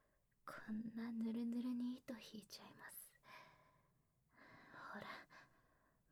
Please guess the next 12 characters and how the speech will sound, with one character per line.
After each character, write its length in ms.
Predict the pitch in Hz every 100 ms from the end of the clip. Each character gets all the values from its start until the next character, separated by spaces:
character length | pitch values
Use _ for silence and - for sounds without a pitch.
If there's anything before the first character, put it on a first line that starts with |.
| 269
も 60 |
っ 40 | 285 - _ _
と 80 | 254
よ 200 | 226 247
く 100 | - 226
見 120 | 220
て。 160 | 220 220
<laughs> 40 | 214 - - - - - - - _ _ _ _ _ - - - - - - - - - - - - - - _ _ _ - - - - - - - - 285 - - - - - _ _ - 508 466 453 453 440 - - _ _ -
か 180 | - 233
わ 60 | 214 233 240 240 - -
い 100 | 294
い。 140 | 320